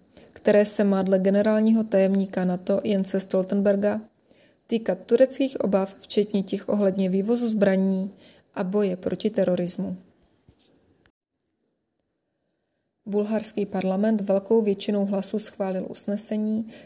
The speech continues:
které umožňuje vládě stáhnout veto vůči přístupovým jednáním Evropské unie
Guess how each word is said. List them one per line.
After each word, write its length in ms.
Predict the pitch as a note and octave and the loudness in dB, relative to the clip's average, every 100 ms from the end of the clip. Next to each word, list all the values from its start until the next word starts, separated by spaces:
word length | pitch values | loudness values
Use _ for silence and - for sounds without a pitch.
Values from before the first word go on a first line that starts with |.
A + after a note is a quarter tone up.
| - | -20
které 360 | - G3 F#3+ | -6 -2 -2
umožňuje 520 | - G#3+ A3+ A#3 A3+ G3+ | -2 -2 0 0 -2 -2
vládě 440 | G#3 F#3+ G3+ G#3 | -4 -4 -4 -4
stáhnout 580 | - - F#3+ A#3+ C#4 A#3+ | -6 -4 -4 -2 -2 0
veto 380 | G#3 G3 G#3 G#3+ | -2 -2 -2 -2
vůči 340 | G3 F#3+ G3 | -2 -4 -6
přístupovým 760 | G3 A3 A3 - B3+ B3+ B3+ A3+ | -4 -4 -2 -4 0 0 2 2
jednáním 520 | G3 G#3 G3 G3 G3+ | 0 0 0 -2 -2
Evropské 640 | - F#3+ F#3+ - - - - | -2 -2 -2 -2 -2 -2 0
unie 460 | G3+ G#3 G#3+ A3 | 0 0 0 -2